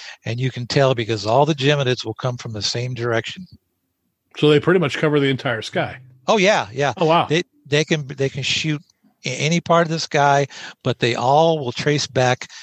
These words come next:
Speaker 1: to that bright star in, uh, in Gemini.
Speaker 2: Okay.
Speaker 1: Now, going back to the best time to see 'em, it, the radiant is highest in the sky between one and two.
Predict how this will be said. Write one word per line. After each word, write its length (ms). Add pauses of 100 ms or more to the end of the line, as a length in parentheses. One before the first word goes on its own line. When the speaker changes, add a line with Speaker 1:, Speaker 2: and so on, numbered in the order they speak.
(220)
Speaker 1:
to 140
that 200
bright 280
star 340
in, 180 (160)
uh, 440 (320)
in 160
Gemini. 540 (380)
Speaker 2:
Okay. 300 (580)
Speaker 1:
Now, 280 (360)
going 300
back 240
to 120
the 100
best 360
time 260
to 60
see 260
'em, 200 (460)
it, 280
the 300
radiant 420
is 120
highest 400
in 60
the 60
sky 360
between 580
one 300
and 120
two. 380